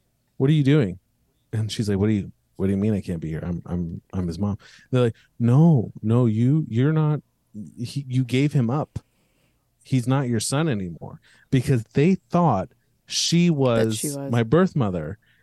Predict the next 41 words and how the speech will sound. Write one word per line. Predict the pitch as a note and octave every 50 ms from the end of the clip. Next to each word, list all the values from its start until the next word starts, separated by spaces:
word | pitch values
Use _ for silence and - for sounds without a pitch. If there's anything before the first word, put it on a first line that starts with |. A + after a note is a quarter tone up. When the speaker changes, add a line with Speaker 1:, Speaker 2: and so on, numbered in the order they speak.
| _ _ _ _ -
Speaker 1:
And | C3 B2+ B2
it's | A#2+ - -
hilarious | - D3 C3 C3 C3 D3 E3+ F3+ F#3+ F#3+ G3 F3+ D3 B2 - -
now | A2+ G#2 G2+ F#2+
because | F#2 - A2+ A2+ - - C3 A#2+ A2+ A2 G#2 G#2 - - _ _ _ _ _ _ _ -
even | D3 F3 F3+ F#3+ F3+ E3+
though | D#3 D3 C#3
I | B2 B2+
grew | B2 A#2 B2+ C3 B2
up | A2 -
separate | - - C#3 C3 B2 G2
from | - A#2 G#2+ G#2+
them, | G#2 G#2 G#2 G2+ - -
we | A#2 A2+ A2+ A#2
have, | A2+ A2 - -
we | B2 A#2+
have | A#2+ A2+ A2+
all | A2+ A#2 B2 A#2+
agreed | A2+ G#2+ A#2 A2+ A2 G#2 -
I | G#2+ A2+
would | A2 A2 G#2+
have | G#2+ G2+ _ _ _ _ -
probably | - B2+ A#2 A2 A2
came | - B2 A2+ G#2+
out | G2+ G2 F#2
the | G2
same | F2+ - A#2 A2 A2 G#2+ G#2 G2+ G#2+ -
person. | - - G2+ F#2 - E2+ D2+ D#2+ - _ - - _ _ _ _ - - _ - -
Um, | C3 B2+ A#2+ A2+ A2 G2+
because | A2+ A2 - B2+ A2+ G#2
my | A2+ A2 A2 B2 B2 B2+
adoptive | - A2 - - A#2 B2+ C#3+ - D#3+ D#3 C#3
mother | D#3 D3+ D3+ D#3 C#3+ B2
and | A#2
my | A2+ A2+ A2+
birth | G#2+ A2+ A2+ A#2 A#2
mother | A#2+ G#2 F#2+ F2+ F#2 F2 F2+ F2+ - -
are | G#2+ G#2+ G#2+
so | G2+ - - - - - B2+ A#2+ C3+ D3
similar | D3 - - - E3 D3+ C3+ G#2+ F#2 F2 E2+ E2 D2+ F2 - _ _ _ _ _ _ _ _ _ _ _ -
in, | B2 B2 A#2 A2+ A2+ A2 G#2+ G#2+ G#2+ -